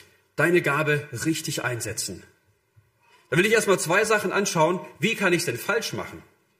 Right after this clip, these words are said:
Und auch darüber schreibt der Apostel Paulus hier im ersten Korinther zwölf zwei Dinge, die wir falsch machen können. Der Vers fünfzehn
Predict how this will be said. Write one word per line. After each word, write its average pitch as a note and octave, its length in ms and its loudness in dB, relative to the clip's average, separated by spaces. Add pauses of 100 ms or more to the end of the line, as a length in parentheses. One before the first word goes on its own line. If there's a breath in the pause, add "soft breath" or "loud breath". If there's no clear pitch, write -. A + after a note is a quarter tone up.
(1800 loud breath)
Und F#3 120 6
auch E3 120 4
darüber G#3+ 720 2
schreibt D3+ 540 -2
der F3 140 2
Apostel D#3+ 360 -4
Paulus D3 380 0
hier C#3+ 120 2
im C3 60 -4
ersten D3 300 -2
Korinther A#2+ 280 -2
zwölf D3 500 -2 (1200)
zwei E3 240 2
Dinge, D#3 340 2 (420 loud breath)
die C#3 60 0
wir B2+ 100 4
falsch C3 300 0
machen B2 240 -2
können. C3 140 2
Der B2+ 100 0
Vers C3 240 2
fünfzehn F#3 680 0